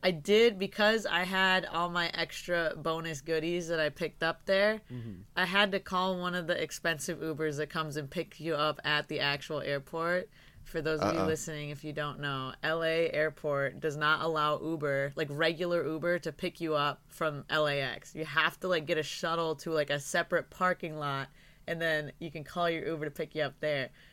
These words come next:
Speaker 1: unless you buy, like, whatever the deluxe one is, like the Uber Lux or whatever, right?
Speaker 3: Yeah.
Speaker 1: So I had to call that one 'cause I had too many bags and I couldn't get on the shuttle.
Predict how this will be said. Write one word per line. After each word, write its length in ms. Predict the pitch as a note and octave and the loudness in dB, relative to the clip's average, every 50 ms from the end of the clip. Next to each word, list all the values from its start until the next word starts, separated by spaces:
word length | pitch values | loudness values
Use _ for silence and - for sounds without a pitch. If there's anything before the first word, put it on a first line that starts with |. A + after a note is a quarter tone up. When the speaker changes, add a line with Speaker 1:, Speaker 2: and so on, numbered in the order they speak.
| - - - - - | -20 -20 -20 -8 -2
Speaker 1:
unless 920 | - D#3 D3 D3 D3 D#3 F#3+ G#3+ G#3 F#3 E3 D#3 C#3+ - - - - - - - - - _ - | 0 0 0 0 2 4 6 8 8 8 8 6 2 -2 -8 -14 -16 -18 -20 -20 -20 -20 _ -8
you 120 | E3+ E3+ | -8 -4
buy, 360 | D3 D#3 D#3+ D#3+ D#3+ E3 E3 E3 | 0 2 4 4 6 4 2 2
like, 280 | E3 E3 D#3+ D#3 C#3+ - | 0 0 -2 -2 -2 -2
whatever 380 | E3 E3 E3+ F3+ F3 E3 F#3 | 0 2 4 4 4 2 0
the 140 | E3+ D3 F3 | 0 0 0
deluxe 580 | D3 C#3 E3+ D#3+ D#3 D3+ D#3 D3 - - - - | 0 0 0 0 2 0 0 -2 -4 -8 -10 -8
one 240 | D#3 D3+ C#3+ D3 | -6 -6 -6 -4
is, 240 | C#3+ C#3 C3+ C3+ - | -4 -4 -6 -4 -4
like 200 | D3+ C#3+ C#3 C#3 | -4 -4 -2 -4
the 80 | D3 - | -6 -6
Uber 540 | - D#3 D#3 D3 D#3 D3+ D3 D3 C#3+ C#3+ - | -4 -6 -4 -2 -2 0 0 0 -2 -2 -4
Lux 560 | - D3 D3+ D3 C#3 C#3 C3+ - - - - D3+ | -4 -4 -2 -2 -2 -2 -4 -8 -12 -12 -8 -6
or 220 | C#3+ C#3 C#3 C3 - - - - | -6 -6 -6 -8 -12 -18 -20 -12
whatever, 540 | - C#3 D3+ C#3+ C#3+ C#3 B2+ B2+ C3 B2 C3 - - - - - _ - | -6 -4 -2 -2 -2 -2 -4 -6 -8 -10 -10 -14 -20 -20 -20 -20 _ -8
right? 300 | - D3 D3 D3+ D#3+ E3 - | -4 -2 0 0 -2 0 0
Speaker 3:
Yeah. 280 | B2+ A2 F#2 F2+ G2 G2+ - - - - - | 2 2 2 2 0 -2 -6 -12 -20 -20 -20
Speaker 1:
So 140 | - - E3+ | -10 -4 -4
I 40 | D#3 | -2
had 140 | E3+ E3+ E3 | -2 -2 -4
to 80 | E3 | -4
call 200 | E3 - D#3 D3+ | -6 -6 -4 -4
that 120 | D3 C#3 A#2 | -2 -2 -2
one 140 | C3 C3 B2+ | -4 -6 -8
'cause 100 | - - | -8 -6
I 60 | D3 C#3+ | -6 -6
had 100 | C#3 C#3 | -6 -6
too 100 | - D3 | -8 -6
many 160 | C#3+ C#3 B2+ | -6 -6 -6
bags 380 | A#2 C3 B2+ B2 A#2 A#2+ B2+ B2+ | -6 -6 -6 -6 -6 -8 -10 -10
and 80 | C3+ | -10
I 40 | B2+ B2 | -10 -10
couldn't 200 | - C3+ B2+ - | -10 -10 -8 -8
get 80 | C3 | -8
on 100 | B2 B2 | -8 -8
the 60 | - | -10
shuttle. 400 | C3+ - - C3+ - - - D3 | -10 -10 -10 -10 -10 -10 -12 -14